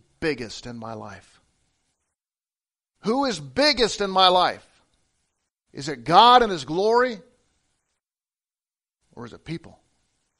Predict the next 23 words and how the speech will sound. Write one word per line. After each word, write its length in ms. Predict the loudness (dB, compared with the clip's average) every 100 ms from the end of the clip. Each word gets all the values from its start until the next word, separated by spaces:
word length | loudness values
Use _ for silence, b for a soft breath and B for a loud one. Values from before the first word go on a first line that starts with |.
| _ _ _ _ _ _ _ b b b
Who 280 | -2 0 0
am 80 |
I 240 | 2 2 0 -6 _ _ _ _ -16
trying 400 | -10 -4 -4 -4
to 80 | -6
please 500 | -6 -6 -4 -4 -6
more 180 | -8
than 120 | -8 -6
anything 440 | -6 -4 -4 -2
else? 540 | -2 -2 -4 -18 -18 -20 _ _ _ _ _ _ _ _ _ -20
Is 100 | -20
it 100 | -14
God? 440 | -8 -8 -8 -12 -20 _ _ _ _ _ _ _ _ _ _ _ _ _
Or 120 | -20
is 100 | -20
it 80 | -20
people? 320 | -20 -20 _ _ _ _ _ _ _ _ _ _ _ _ _ _ _ _ _ _ _ _ -20
Let's 140 | -18
bow 160 | -14 -14
together 300 | -16 -20 -20
as 100 | -20
we 60 | _
pray. 220 | -20